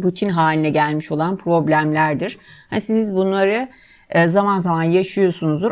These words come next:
Aynı şekilde çözüp devam ediyorsunuzdur. Ama bu defa farklı bir şey yapın diyor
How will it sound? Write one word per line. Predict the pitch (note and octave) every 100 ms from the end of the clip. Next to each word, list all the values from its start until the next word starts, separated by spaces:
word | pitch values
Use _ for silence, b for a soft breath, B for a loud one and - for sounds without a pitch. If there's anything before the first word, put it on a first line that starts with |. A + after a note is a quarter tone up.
| -
Aynı | G#3+ C4 C4+
şekilde | - G#3 G3 E3+ F3
çözüp | - F3+ E3 C#4 C#4
devam | F3 D#3+ E3+ F3
ediyorsunuzdur. | D#3+ C#3+ D3 C#3+ D3 C#3+ C3 A3
Ama | C4 F#3
bu | B3+
defa | C#4 B3+ C#4
farklı | C#4 F3+ F3+ F3+ E4+
bir | -
şey | - E3
yapın | D3 D3+ C#3+
diyor | D3 C#3+